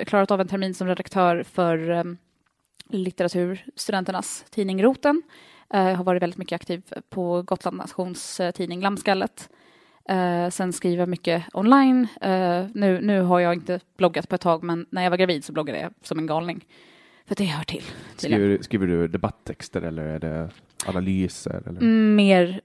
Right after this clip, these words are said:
Speaker 1: konstnärligt, lite essäiskt. Mest,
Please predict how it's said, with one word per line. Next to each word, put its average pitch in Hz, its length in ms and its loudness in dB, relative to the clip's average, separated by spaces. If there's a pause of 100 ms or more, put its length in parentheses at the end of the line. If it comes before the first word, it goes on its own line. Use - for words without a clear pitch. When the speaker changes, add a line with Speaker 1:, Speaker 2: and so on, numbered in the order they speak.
(100)
Speaker 1:
konstnärligt, 170 840 -2
lite 185 200 0
essäiskt. 170 760 0 (920)
Mest, - 340 0